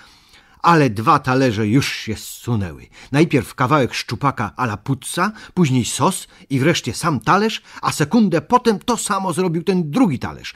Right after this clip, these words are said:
Sos, mięso i na końcu knedelki. Spadało to, żeby wylądować na gościu, który jak zawsze czytał sobie naprzód całą kartę, a zanim coś wybrał, podnosił wzrok i zamawiał,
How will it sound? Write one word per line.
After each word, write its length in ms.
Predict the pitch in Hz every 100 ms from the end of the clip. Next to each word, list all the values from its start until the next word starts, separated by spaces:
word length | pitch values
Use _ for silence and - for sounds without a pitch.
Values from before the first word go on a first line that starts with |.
| -
Sos, 340 | - 233 240 - -
mięso 360 | 165 214 202 185 -
i 60 |
na 100 | 185
końcu 400 | 139 151 120 131 - _
knedelki. 720 | - 143 139 131 82 - - -
Spadało 800 | - - 107 85 175 233 220 214
to, 300 | 202 196 - _ _ _ _ _ -
żeby 300 | 127 113 107
wylądować 600 | 135 127 120 143 110 -
na 140 | 80
gościu, 500 | 98 170 - - 139 - _ -
który 200 | 247 156
jak 200 | 110 85
zawsze 360 | 165 - 135
czytał 320 | - 208 143
sobie 280 | 117 131 131
naprzód 340 | 120 117 113 -
całą 320 | 151 117 90
kartę, 460 | 123 170 156 160 151 - - -
a 100 | 123
zanim 280 | 156 120
coś 200 | 113 95
wybrał, 380 | 117 175 151 143 - - -
podnosił 440 | 139 127 143 104
wzrok 560 | 85 90 147 147 - - _ _ _
i 100 | -
zamawiał, 680 | 120 95 117 131 127 117 120